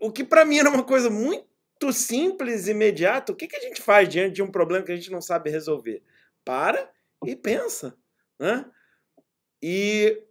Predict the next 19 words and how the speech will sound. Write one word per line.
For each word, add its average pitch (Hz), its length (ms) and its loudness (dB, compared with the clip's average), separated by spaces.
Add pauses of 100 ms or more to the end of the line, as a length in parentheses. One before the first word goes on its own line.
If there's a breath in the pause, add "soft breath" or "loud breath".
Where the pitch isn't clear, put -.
(100)
de 214 140 -2
fato, 233 760 0 (240)
pra 196 160 6
algumas 214 420 2
pessoas 208 640 0
é 208 60 2
um 285 120 -4
mistério 262 640 -2
isso, 220 260 -12
porque - 200 -12
elas 185 160 -4
não 233 200 -4
estão 240 280 -8
acostumadas, 214 580 -4 (180 loud breath)
e 151 80 -8
cada 214 300 4
vez 220 260 0
menos, 190 540 -10 (720)
né? 135 240 -4